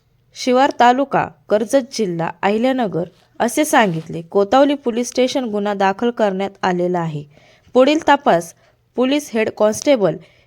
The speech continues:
एकशे नऊ डीबी दौड हे करीत आहेत. सदरची कारवाई ही पोलीस अधीक्षक सोमनाथ घारगे साहेब, अप्पर पोलीस अधीक्षक श्री वैभव कलुबर्मे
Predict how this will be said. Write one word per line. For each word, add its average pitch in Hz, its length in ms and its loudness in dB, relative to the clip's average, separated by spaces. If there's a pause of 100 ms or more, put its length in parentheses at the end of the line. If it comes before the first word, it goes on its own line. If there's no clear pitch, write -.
(120)
एकशे 262 360 0
नऊ 240 380 -2
डीबी 208 420 -4
दौड 175 320 -2 (160)
हे 202 220 -2
करीत 240 380 -2
आहेत. 156 240 -4 (360)
सदरची 277 460 2
कारवाई 226 440 2
ही 190 160 -4
पोलीस 202 500 -6
अधीक्षक 202 560 -2 (1040)
सोमनाथ 247 500 0
घारगे 175 520 -4 (420)
साहेब, 196 380 2 (100)
अप्पर 262 280 0
पोलीस 277 420 -2
अधीक्षक 190 540 0
श्री - 260 -4
वैभव 208 440 0 (400)
कलुबर्मे 247 640 0